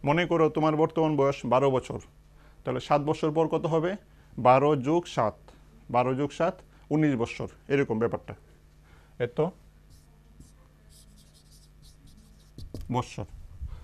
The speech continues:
তাহলে সাত বছর পর তোমার বয়স হবে এক্স প্লাস সেভেন বছর।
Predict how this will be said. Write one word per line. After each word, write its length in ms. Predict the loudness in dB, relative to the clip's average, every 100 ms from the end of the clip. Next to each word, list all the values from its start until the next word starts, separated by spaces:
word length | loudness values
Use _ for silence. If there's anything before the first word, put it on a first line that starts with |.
| -8
তাহলে 180 | -2 -2
সাত 280 | 0 2 2
বছর 380 | 2 0 0 0
পর 180 | 0 -2
তোমার 280 | 0 0
বয়স 260 | 2 2 2
হবে 200 | 0 0 -4 -18 -2
এক্স 320 | 2 2 -2 -4
প্লাস 380 | 2 2 2
সেভেন 300 | -2 0 0 -2 -10 -4
বছর। 360 | -2 -2 -8